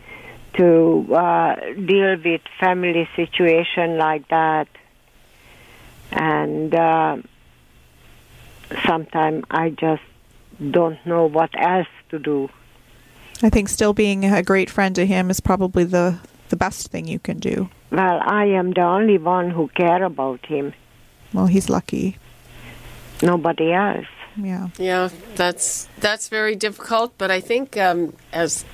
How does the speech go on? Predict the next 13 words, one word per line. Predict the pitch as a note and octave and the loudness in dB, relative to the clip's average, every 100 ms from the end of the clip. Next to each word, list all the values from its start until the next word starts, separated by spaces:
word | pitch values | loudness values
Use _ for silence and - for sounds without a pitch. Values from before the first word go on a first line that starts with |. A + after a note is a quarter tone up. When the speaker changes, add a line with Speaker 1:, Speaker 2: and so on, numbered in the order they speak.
| - | -14
Speaker 3:
Kathy | - F#3+ A3+ G#3+ | -8 -4 -2 -2
said, | F3 - G#3 G#3+ E3 E3+ - - - - - | -4 -2 2 2 2 -2 -6 -18 -16 -16 -6
uh, | - F#3 F3+ F3+ - F#3+ - G3+ | -2 0 0 -2 -4 -14 -12 -2
good | A3 | 0
on | A3 G#3 | 2 2
you | G3 F#3+ | 2 2
for | F3 D#3+ | 0 -2
doing | F3+ F#3 F#3 | 0 2 4
what | E3+ D#3+ | 4 2
you're | E3 | -2
doing. | D3 E3 F#3+ F3 - - - | 0 2 4 2 -2 -14 -4
Speaker 2:
Mm-hmm. | F#3 F3 E3+ - - - - - - - - - - - - - | 0 0 0 -2 -4 -10 -16 -16 -16 -16 -16 -16 -14 -14 -4 0
Speaker 1:
Yes, | E3+ E3+ | 2 0